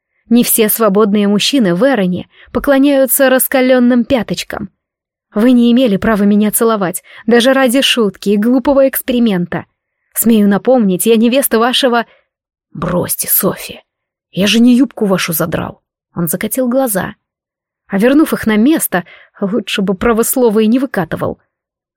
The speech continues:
Красноречиво прошёлся взглядом по моему запахнутому халату, задержался на вырезе так хищно, что я поспешила прикрыться руками. Помню я, что у него в рукаве кинжал припасён,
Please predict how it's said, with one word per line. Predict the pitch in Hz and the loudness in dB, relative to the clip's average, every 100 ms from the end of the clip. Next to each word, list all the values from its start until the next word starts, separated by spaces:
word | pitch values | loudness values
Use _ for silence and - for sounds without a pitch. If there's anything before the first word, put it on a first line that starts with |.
| _ | _
Красноречиво | - 185 226 240 - 294 277 | -8 -4 0 0 0 -2 -2
прошёлся | 240 240 277 - | -2 -2 -2 -2
взглядом | 220 208 233 226 214 | -2 0 0 0 0
по | 214 | 0
моему | 214 220 226 285 214 | 0 2 2 2 0
запахнутому | 180 190 269 - 226 240 254 | -2 -4 -8 -6 -6 -2 -4
халату, | - 269 202 175 - - _ _ _ | -2 -2 -2 -4 -8 -12 _ _ _
задержался | - 202 196 180 226 262 208 | -4 0 0 0 0 -2 -2
на | 190 | -2
вырезе | 185 226 294 196 175 | -2 0 0 0 -4
так | - - | -8 -12
хищно, | - - 262 233 - - | -14 -8 -8 -8 -10 -10
что | - - | -10 -10
я | 233 254 | -8 -8
поспешила | - 254 - - 269 | -8 -8 -4 -4 -2
прикрыться | 254 269 262 269 - | -2 -4 -4 -4 -2
руками. | 269 - 208 180 185 185 _ _ _ _ _ _ _ _ | -4 -2 -4 -4 -6 -12 _ _ _ _ _ _ _ _
Помню | - 240 247 247 233 | -4 0 2 2 0
я, | 208 196 | 0 -2
что | 160 - 214 | -4 -4 -2
у | 208 | 0
него | 214 220 208 | 0 0 0
в | 202 | -2
рукаве | 226 240 240 233 | -4 -2 0 0
кинжал | 196 254 254 233 202 | -2 -2 -2 -2 -4
припасён, | 180 196 208 202 - 156 175 | -4 -4 -4 -4 -2 -4 -6